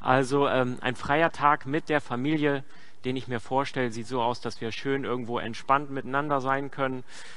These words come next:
dass es den Kindern gut geht, dann geht's den Eltern auch gut. Und ab und zu auch Momente zu haben, wo ich ganz für mich sein kann, dann mache ich gerne Sport.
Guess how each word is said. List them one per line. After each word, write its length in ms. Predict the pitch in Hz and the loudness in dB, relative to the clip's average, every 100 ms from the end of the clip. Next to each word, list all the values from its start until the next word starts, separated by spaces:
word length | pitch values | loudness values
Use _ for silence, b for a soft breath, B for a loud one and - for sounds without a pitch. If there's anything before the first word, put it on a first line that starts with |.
| B | B
dass 160 | 127 123 | -6 -6
es 160 | 131 | -4
den 160 | - 127 | -4 -2
Kindern 340 | 156 170 156 143 | 0 2 2 2
gut 200 | 156 - | -2 0
geht, 220 | 147 135 | 0 0
dann 120 | 131 | -2
geht's 220 | 131 123 | -2 -4
den 140 | 143 123 | -4 -2
Eltern 260 | 123 131 | -2 0
auch 220 | 113 131 - | 0 -2 -2
gut. 260 | 117 120 - b b b | -6 -6 -8 b b b
Und 140 | 123 127 | -6 0
ab 180 | 135 135 | 0 0
und 120 | 127 | -6
zu 360 | - 139 131 - b b | -4 -4 -4 -6 b b
auch 180 | - 127 | 0 0
Momente 440 | 131 127 135 139 | 0 0 0 -2
zu 200 | - 123 | -6 -2
haben, 260 | 120 123 120 | 0 0 0
wo 140 | 120 | -2
ich 220 | 120 - - b b b - - | -2 -4 -10 b b b -10 2
ganz 300 | 151 185 - | 6 6 4
für 100 | - | -4
mich 240 | 156 160 - | 0 0 0
sein 280 | 139 135 123 | 0 -2 0
kann, 240 | 135 131 | 2 2
dann 220 | 127 117 104 | 0 -2 -2
mache 180 | 123 117 | -2 -2
ich 100 | - | -4
gerne 200 | 110 104 | -4 -4
Sport. 480 | - 101 101 95 | -8 -6 -6 -6